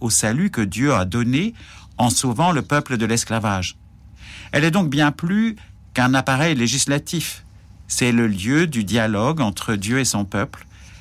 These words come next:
qui commence dans le désert et qui se poursuit en terre promise. La loi s'inscrit dans l'alliance, celle que les prophètes rappelleront sans cesse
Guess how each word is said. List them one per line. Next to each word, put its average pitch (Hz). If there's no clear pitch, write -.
qui 95
commence 151
dans 131
le 117
désert 104
et 117
qui 147
se 139
poursuit -
en 123
terre 131
promise. 113
La 113
loi 135
s'inscrit 175
dans 160
l'alliance, 147
celle 156
que 127
les 104
prophètes 117
rappelleront 127
sans 131
cesse -